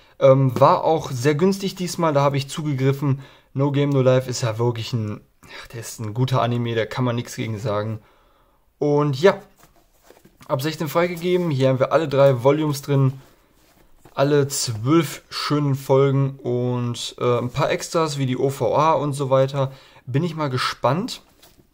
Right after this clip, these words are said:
was diese, oder eher gesagt O V As, äh, habe ich wirklich noch nicht gesehen, weil ich habe die immer nur über Netflix und sowas gesehen. Und da,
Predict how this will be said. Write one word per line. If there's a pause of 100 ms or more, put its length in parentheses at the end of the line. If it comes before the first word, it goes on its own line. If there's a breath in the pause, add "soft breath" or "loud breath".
(520)
was
diese, (280 loud breath)
oder
eher
gesagt
O
V
As, (480 soft breath)
äh,
habe
ich
wirklich
noch
nicht
gesehen,
weil
ich
habe
die
immer
nur (380 loud breath)
über
Netflix
und
sowas
gesehen. (140)
Und
da,